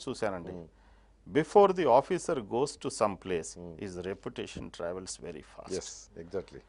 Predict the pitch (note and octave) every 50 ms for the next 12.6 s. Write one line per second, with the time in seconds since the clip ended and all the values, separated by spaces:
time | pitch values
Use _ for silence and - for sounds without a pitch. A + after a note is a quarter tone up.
0 | _ - - - - _ - B2+ D3+ E3+ F3 D#3+ B2+ A#2+ D#3 F#3 - - - -
1 | - - _ _ - - C3 C#3 C#3 - D3+ C#3+ C3+ B2+ A#2+ A#2 B2+ - - D#3
2 | C3+ - D3 A#2+ - - G#2+ G2+ G#2 G2+ A2 - - - - - _ - G#2+ A2+
3 | A#2+ A#2+ A#2 - - - B2 C3+ D3+ D3+ C#3+ C3+ C3+ C3+ B2+ A#2+ A2+ A2+ G2+ E2+
4 | F2+ G2 G2 A2 G2+ E2+ - D#2+ D#2 - - G2 G#2 A2+ G#2+ G2 - - - -
5 | - - - - C#3+ D#3+ F3 E3+ F3+ F3 D#3+ D3 C3+ C3 D3 - - F3+ - -
6 | E3+ C#3+ - - A#2 A2 A#2 A#2 - - - G#2 G2+ B2+ D3 E3 E3 - - C#3
7 | C3 C#3 C3 C3+ B2+ A#2+ - A#2+ A#2 - - - B2+ A2 F2 D#2+ F#2 F#2 B2+ D#3
8 | F3 E3+ F3 C#3+ A#2+ A#2 C3+ C#3 - - - - _ _ - F#2 G#2+ G2+ F2+ F#2+
9 | G#2 B2 C#3+ E3+ E3+ E3 D#3+ F3 F3 E3 C3+ A#2 A2 A#2 A#2 - - E3+ D#3 C#3+
10 | B2 A2 - - B2+ B2+ C3 C3+ C3+ C3+ B2 G#2+ A2 A2 A2 A#2 F#2+ F#2+ A#2 A#2
11 | A2 G#2 G2 G2 A2+ A2+ B2 B2 A2+ G2+ F#2 G#2+ A2 B2 A#2 A2 G2+ F#2 - G2+
12 | F#2+ - - - F2 C#2+ - G2 G2 G#2+ G#2 E2+